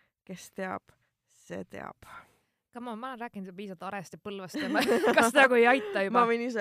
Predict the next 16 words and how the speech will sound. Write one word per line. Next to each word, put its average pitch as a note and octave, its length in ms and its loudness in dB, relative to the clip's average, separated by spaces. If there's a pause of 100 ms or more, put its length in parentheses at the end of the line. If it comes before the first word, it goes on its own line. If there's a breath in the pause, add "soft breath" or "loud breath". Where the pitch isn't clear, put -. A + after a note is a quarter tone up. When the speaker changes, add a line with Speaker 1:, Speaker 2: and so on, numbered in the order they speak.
Speaker 1:
rääkida F#3 400 -4
vabalt F3+ 400 -2
enda F#3 200 -10
noorusest. F#3+ 600 -10 (160)
Speaker 2:
Davai, G3 280 -10 (100)
äh, F#3+ 300 -8
ma G3+ 100 -6
mõtlen G#3+ 300 -10
mingit G3+ 420 -8
mu-, F#3+ 280 -8
muud F#3+ 220 -8
vaata, D3+ 360 -10 (720)
midagi G#3 240 -14
muud. D3 400 -14
Speaker 1:
No G3+ 120 -4
täpselt. F#3+ 380 -12